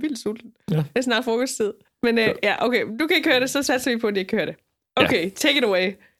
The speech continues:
Speaker 2: Nå, men det er også bare for at sige, altså, at, at vi jo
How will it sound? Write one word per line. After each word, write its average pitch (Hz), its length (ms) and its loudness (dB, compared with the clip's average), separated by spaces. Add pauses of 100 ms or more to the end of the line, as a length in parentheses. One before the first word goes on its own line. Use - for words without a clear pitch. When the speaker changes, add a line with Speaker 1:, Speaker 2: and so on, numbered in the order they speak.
(300)
Speaker 2:
Nå, 87 140 2 (340)
men 127 100 4
det - 20 4
er 143 40 4
også 143 120 0
bare 131 180 2
for 139 120 2
at 120 80 2
sige, 131 320 0
altså, 104 180 2
at, 98 180 0
at 107 180 0
vi 113 100 2
jo 110 200 2